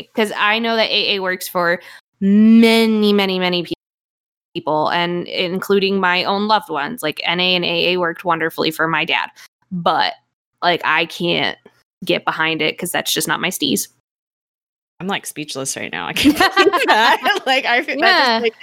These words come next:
Speaker 2: I reco-, physically recoiled <laughs> when you said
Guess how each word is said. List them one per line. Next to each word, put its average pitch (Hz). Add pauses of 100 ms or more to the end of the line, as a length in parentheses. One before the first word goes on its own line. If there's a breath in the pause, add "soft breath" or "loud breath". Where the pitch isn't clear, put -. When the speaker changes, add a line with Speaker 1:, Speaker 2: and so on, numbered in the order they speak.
(600 loud breath)
Speaker 2:
I 190
reco-, 208
physically 202
recoiled 170
<laughs> -
when 311
you 226
said -